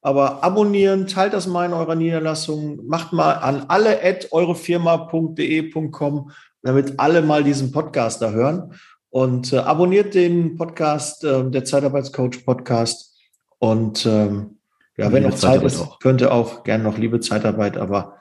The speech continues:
Speaker 1: hier first one de, schaut mal vorbei, guckt mal, eine gute Idee, ein gutes Konzept und, äh, ihr habt einen sehr, sehr guten Ansprechpartner da.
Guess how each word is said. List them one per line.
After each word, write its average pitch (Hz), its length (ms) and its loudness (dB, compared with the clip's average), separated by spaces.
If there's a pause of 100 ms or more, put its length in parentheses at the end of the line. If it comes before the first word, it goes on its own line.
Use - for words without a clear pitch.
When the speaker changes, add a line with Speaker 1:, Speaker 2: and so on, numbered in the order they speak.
(140)
Speaker 1:
hier 110 280 0 (800)
first 127 300 2
one 120 420 2
de, 120 220 2
schaut 135 240 2
mal 135 80 2
vorbei, 117 560 2 (160)
guckt - 260 -6
mal, 107 400 -2 (200)
eine 123 100 2
gute 135 280 0
Idee, 110 500 0 (220)
ein 113 100 -4
gutes 120 280 2
Konzept - 640 -2 (140)
und, 104 380 -2
äh, 110 280 0
ihr 107 100 0
habt 110 200 -2
einen 107 200 0
sehr, 113 120 4
sehr 113 140 4
guten 113 220 0
Ansprechpartner - 680 -4
da. - 160 -16